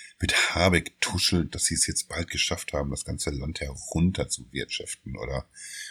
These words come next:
oder es gibt ein Video mit, mit Waffenfunden in der Parteizentrale der Grünen. Und der Witz ist,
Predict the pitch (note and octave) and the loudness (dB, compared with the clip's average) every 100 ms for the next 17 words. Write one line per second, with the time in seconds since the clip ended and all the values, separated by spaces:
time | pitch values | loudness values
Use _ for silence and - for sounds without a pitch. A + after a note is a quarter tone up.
0 | - F#2+ - - C#2+ - D#2+ C2+ D#2 F#2+ | -6 4 4 4 -4 -2 -2 0 2 2
1 | F#2 F2 D#2 D2 - - _ _ - - | 2 0 0 -4 -6 -12 _ _ -20 -20
2 | _ _ _ _ - A2+ D#2+ E2+ G2 - | _ _ _ _ 2 2 6 6 6 4
3 | E2+ - E2 D2+ D#2+ D2 D2 D2+ C#2+ D2+ | 2 2 0 2 2 4 2 2 0 -4
4 | - - D#2+ - D#2 C#2 - D2 D2+ D2 | -2 0 2 2 -2 -4 -6 -2 0 -2
5 | C2 D2 C#2 D2 E2 D2 C2 C2+ - _ | -2 -6 -2 2 2 2 0 -4 -6 _
6 | _ _ _ _ _ _ - D2+ C#2 F2 | _ _ _ _ _ _ -6 -2 4 4
7 | - E2+ E2+ F2+ - | 6 6 6 4 0